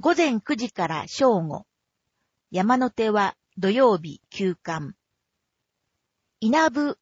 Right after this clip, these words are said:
大草、大沼、杉本支援センターでは、子育て広場と同時開館しています。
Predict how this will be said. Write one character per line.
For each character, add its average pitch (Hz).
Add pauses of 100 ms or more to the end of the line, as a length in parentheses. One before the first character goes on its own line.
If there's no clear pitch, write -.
(100)
大 269
草、 233 (140)
大 247
沼、 233 (260)
杉 226
本 302
支 208
援 254
セ 254
ン 220
タ 175
ー 160
で 160
は、 151 (500)
子 -
育 320
て 311
広 302
場 196
と -
同 247
時 233
開 240
館 208
し -
て 196
い 180
ま 156
す。 -